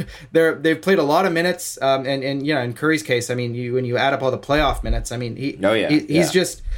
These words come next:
Speaker 1: um, it's, it, it's, it's tough, and I mean, he's, it's, it's crazy 'cause he's having one of the best seasons he's ever had. Uh, you know,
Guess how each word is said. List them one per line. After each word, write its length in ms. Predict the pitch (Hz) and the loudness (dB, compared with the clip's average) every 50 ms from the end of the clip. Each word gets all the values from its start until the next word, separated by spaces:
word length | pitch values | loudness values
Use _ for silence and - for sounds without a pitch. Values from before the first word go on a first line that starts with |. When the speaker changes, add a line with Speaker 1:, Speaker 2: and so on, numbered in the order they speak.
| - - - - | -6 -6 -4 0
Speaker 1:
um, 400 | 131 139 143 139 135 139 - - | 2 2 4 2 0 -2 -6 -6
it's, 360 | - 151 156 147 160 156 156 - | -2 0 2 2 0 0 -2 -2
it, 160 | 165 160 - | -2 0 0
it's, 280 | - 170 151 - - - | 0 -2 -2 -2 -4 -2
it's 200 | 165 - - - | -2 -2 -2 -2
tough, 300 | - 165 202 220 202 - | 0 0 2 2 0 0
and 80 | 143 | -2
I 40 | 143 | 0
mean, 100 | 156 156 | 0 0
he's, 160 | 165 160 - | 0 -2 -4
it's, 280 | - - - - - 160 | -4 -4 -4 -4 -6 -8
it's 120 | 147 - | -12 -10
crazy 300 | - - 175 208 208 196 | -4 0 2 2 2 2
'cause 80 | 165 160 | 0 0
he's 120 | 147 147 135 | 0 -2 0
having 260 | 160 175 170 170 156 | 0 2 2 2 2
one 140 | 156 170 170 | 2 2 2
of 40 | 151 | 0
the 60 | 147 | 0
best 320 | 127 151 180 190 196 - | 2 2 0 0 -2 -4
seasons 380 | - 180 180 156 160 151 143 - | -4 -2 -2 -2 -2 -2 -4 -4
he's 160 | 143 135 139 | -4 -2 0
ever 220 | 151 160 151 139 | 0 0 0 0
had. 420 | 123 139 160 156 120 120 131 135 - _ - - - - - - | 0 0 0 2 2 0 -2 -4 -8 _ -20 -20 -20 -10 -4 -2
Uh, 280 | 131 131 131 127 120 - - - - | 0 0 0 0 -2 -4 -8 -8 -2
you 100 | 147 147 | 0 0
know, 220 | 139 131 131 - | 2 2 0 -2